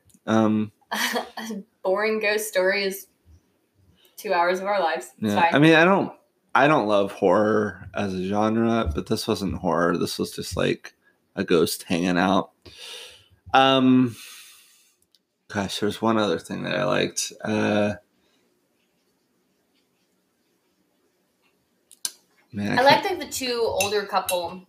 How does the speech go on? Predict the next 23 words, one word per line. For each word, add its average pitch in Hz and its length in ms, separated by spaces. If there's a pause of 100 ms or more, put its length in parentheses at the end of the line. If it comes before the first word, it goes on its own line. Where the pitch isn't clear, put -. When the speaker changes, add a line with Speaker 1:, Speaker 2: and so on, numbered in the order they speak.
(100)
Speaker 2:
the, 185 100
the 180 160
older 190 220
couple 180 300
got 170 160
together. 160 480 (240)
I 196 40
thought 196 140
that 180 120
was 185 120
cute. - 360
Speaker 1:
I 104 420 (100)
thought 95 260
that 85 160 (300)
was, - 220 (340)
I 92 140
don't 87 140
know. 95 100 (840)
I 113 100
was 107 160
neutral 101 320
on 98 100
that. - 320